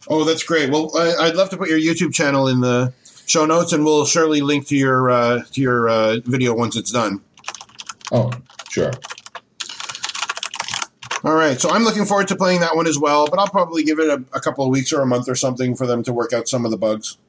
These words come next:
Speaker 1: Because, yeah, it's, it's pretty rare that I run into issues having to do with localization, but we run our computers in Canadian English.
Speaker 2: Yeah.
Speaker 1: So it's usually compatible with U S English.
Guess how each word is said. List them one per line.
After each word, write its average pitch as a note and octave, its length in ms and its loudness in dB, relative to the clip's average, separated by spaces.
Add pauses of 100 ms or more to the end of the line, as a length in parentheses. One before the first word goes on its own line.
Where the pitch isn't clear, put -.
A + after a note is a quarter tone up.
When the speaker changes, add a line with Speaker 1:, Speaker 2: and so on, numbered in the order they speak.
(1500)
Speaker 1:
Because, B2+ 240 -2
yeah, C3+ 140 2
it's, D3 200 0
it's F3 220 -4
pretty G#3+ 180 0
rare F3+ 240 4
that E3+ 120 2
I E3 80 4
run E3 180 2
into E3+ 160 -2
issues D#3 420 0
having D#3 220 -2
to D#3 120 -4
do D#3 100 0
with D3+ 120 -2
localization, C#3+ 840 0
but C3 260 -2 (380)
we E3 120 0
run E3+ 180 0
our D3+ 80 0
computers D3+ 500 0
in C#3+ 160 0
Canadian C3 640 0 (300)
English. A#2+ 600 -2 (400)
Speaker 2:
Yeah. E2 160 0
Speaker 1:
So C#3+ 80 2
it's C3+ 180 -2
usually C#3+ 320 0
compatible B2 520 0
with A2+ 280 -4 (300)
U C#3 180 2
S B2 180 -2
English. A2+ 480 -2